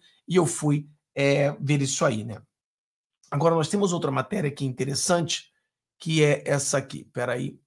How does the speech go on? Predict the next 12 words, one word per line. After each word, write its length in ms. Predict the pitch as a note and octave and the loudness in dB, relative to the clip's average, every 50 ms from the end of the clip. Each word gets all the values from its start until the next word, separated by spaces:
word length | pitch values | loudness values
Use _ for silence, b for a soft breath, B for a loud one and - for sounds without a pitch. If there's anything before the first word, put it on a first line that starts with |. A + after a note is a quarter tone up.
| _ _ _ | _ _ _
que 80 | _ A#2+ | _ -10
a 60 | A#2+ | -8
gente 260 | A#2 A#2+ B2 B2 - | -8 -8 -8 -6 -2
vai 160 | D3 B2+ A#2+ | -2 0 0
botar 400 | B2+ C3+ B2+ A2 - - G#2+ G2+ | 0 -4 -6 -6 -6 -6 -6 -4
aqui 160 | G#2 G#2+ - A2 | -6 -6 -6 -8
agora 280 | G2+ - A#2 A#2 A#2 | -6 -4 -4 -6 -4
pra 120 | A2+ A2+ G#2 | -6 -6 -6
você 280 | A2+ A2+ - - A#2 | -4 -6 -6 -6 -6
ver 100 | G#2+ A2+ | -6 -6
isso 180 | G#2+ G#2 - G#2+ | -4 -4 -6 -6
aqui. 360 | G#2+ - - D#3 C3+ - | -6 -4 -2 -2 -2 -4